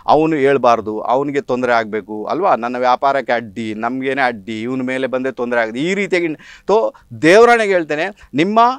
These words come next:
ವಂಶಾನುವಂಶ ನಿಮ್ಗೆ ತೊಂದ್ರೆಯನ್ನ ಅನುಭವಿಸ್ಬೇಕು, ಓಕೆನಾ? ವಂಶಾನುವಂಶ, ನೀವೊಬ್ರೇ ಅಲ್ಲ, ವಂಶಾನುವಂಶ ಯಾರು ಮುಂದೆ ಬರ್ತಾರಲ್ಲ ಅವರೆಲ್ಲರೂ ಕೂಡ ಸಫರ್ ಆಗ್ತಾರೆ, ಓಕೆನಾ? ಯಾಕಂದ್ರೆ ನಮ್ಗೆ ಆ ರ-, ಆ ರೈಟ್ಸ್ ಇಲ್ಲ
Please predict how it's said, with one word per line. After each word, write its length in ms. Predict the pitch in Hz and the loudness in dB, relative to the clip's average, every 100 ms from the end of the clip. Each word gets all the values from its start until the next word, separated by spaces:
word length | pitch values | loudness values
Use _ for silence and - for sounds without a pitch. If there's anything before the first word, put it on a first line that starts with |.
| - _ _ _ _ _ 107 | -8 _ _ _ _ _ 2
ವಂಶಾನುವಂಶ 920 | 147 208 214 240 247 247 220 220 233 | 4 4 -2 4 4 6 4 2 -2
ನಿಮ್ಗೆ 280 | 202 196 196 | -2 -2 -2
ತೊಂದ್ರೆಯನ್ನ 400 | 170 139 127 113 | -2 0 0 0
ಅನುಭವಿಸ್ಬೇಕು, 600 | 107 101 - 82 - 117 | -4 -8 -10 -18 -14 -10
ಓಕೆನಾ? 220 | 165 208 | -8 -6
ವಂಶಾನುವಂಶ, 720 | 123 151 185 214 185 156 131 | -2 -2 0 0 2 0 -4
ನೀವೊಬ್ರೇ 500 | 127 156 175 147 190 | -2 2 0 4 4
ಅಲ್ಲ, 180 | 170 139 | 6 4
ವಂಶಾನುವಂಶ 800 | 117 143 240 226 226 196 156 120 | 2 2 2 2 2 2 0 -2
ಯಾರು 320 | 127 123 156 | 2 4 4
ಮುಂದೆ 280 | 165 160 190 | 4 0 0
ಬರ್ತಾರಲ್ಲ 480 | 156 156 175 160 175 220 - - | 2 2 0 0 0 -2 -6 2
ಅವರೆಲ್ಲರೂ 400 | 143 175 233 277 | 6 8 6 2
ಕೂಡ 140 | 247 | 2
ಸಫರ್ 280 | 208 151 117 | 2 -2 -4
ಆಗ್ತಾರೆ, 340 | 92 - 82 92 | -6 -8 -12 -6
ಓಕೆನಾ? 240 | 139 196 | -6 0
ಯಾಕಂದ್ರೆ 380 | 165 180 226 247 226 156 143 | 0 0 4 4 2 -4 -4
ನಮ್ಗೆ 280 | 143 180 208 | -2 0 4
ಆ 100 | 196 | 2
ರ-, 200 | 160 135 | 2 -4
ಆ 160 | 117 135 | -2 2
ರೈಟ್ಸ್ 440 | 135 160 196 - | 4 2 0 -2
ಇಲ್ಲ 160 | 196 | 0